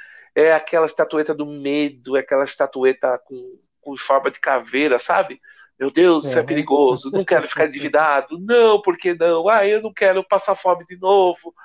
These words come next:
Speaker 1: Ah, eu preciso economizar." E aí, quando você percebe isso, né, quando a pessoa percebe e a gente consegue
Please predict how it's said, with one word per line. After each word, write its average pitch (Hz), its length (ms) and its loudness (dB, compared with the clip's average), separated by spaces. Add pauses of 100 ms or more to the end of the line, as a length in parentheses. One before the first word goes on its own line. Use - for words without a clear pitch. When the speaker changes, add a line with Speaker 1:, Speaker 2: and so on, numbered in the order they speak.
(460)
Speaker 1:
Ah, 202 260 0
eu 196 120 4
preciso 196 360 -10
economizar." 196 840 0
E 196 140 -4
aí, 226 240 2
quando 277 640 4
você 180 320 -2
percebe 147 600 -2
isso, 220 320 -10 (560)
né, 165 240 0 (320)
quando 147 120 2
a 156 40 4
pessoa 170 300 0
percebe 151 800 -2
e 135 180 -4
a 139 60 4
gente 151 260 -10
consegue 139 720 -2